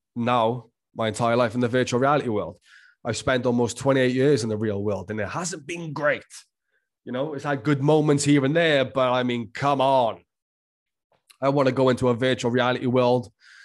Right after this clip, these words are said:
you know, and live some futuristic shit, you know, flying cars and going into space and all this stuff, things that you can't do in the real world, or you will never have the luxury of being able to do in the real world. Some people are poor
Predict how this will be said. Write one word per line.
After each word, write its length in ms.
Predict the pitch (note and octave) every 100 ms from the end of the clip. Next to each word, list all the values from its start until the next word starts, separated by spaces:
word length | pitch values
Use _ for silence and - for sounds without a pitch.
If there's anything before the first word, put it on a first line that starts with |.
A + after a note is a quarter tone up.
| _ _ _ -
you 80 | B2
know, 140 | A#2
and 100 | B2+
live 140 | C3+
some 140 | - A2+
futuristic 760 | - C#3+ C3+ C3 C3+ - B2 -
shit, 540 | - D3+ B2 - - _ _ _ _ _ _ _ _ _ -
you 80 |
know, 140 | A#2 A2
flying 480 | - C#3+ C3+ B2+ A2+
cars 560 | C3+ D3 B2+ F2+ F2+
and 140 | G2+ F#2 _ _ - _ _
going 240 | B2+ B2+ B2
into 120 | A2
space 520 | - - E3 C#3+ G#2
and 100 | A#2+
all 140 | B2 A#2+
this 160 | C3+
stuff, 320 | - A#2+ G2+
things 340 | - D3 D#3+ -
that 100 | C#3
you 340 | C#3 B2+ - _ _ _ _ -
can't 360 | C#3 C#3+ C3+
do 160 | C#3+ C#3+
in 160 | C3
the 100 | B2
real 340 | A#2+ C3 A#2+ A2+
world, 560 | A#2+ A#2+ A2+ A2+ G#2 - _ -
or 360 | C3+ C3+ C3 _ -
you 120 | C#3+
will 80 | C#3+
never 240 | D#3 C#3
have 260 | C3 C#3 A#2+
the 80 |
luxury 560 | C3 F3 F#3+ - A#2+ A#2
of 120 | G2
being 140 | A#2+ A#2
able 220 | A2 G2+
to 80 | A2
do 140 | A#2
in 80 | A2+
the 80 | A2
real 280 | A2+ G2+
world. 280 | G#2 G2 -
Some 180 | - C3+
people 300 | D#3+ C#3+ C3+
are 40 |
poor 440 | A2+ B2+ B2 B2+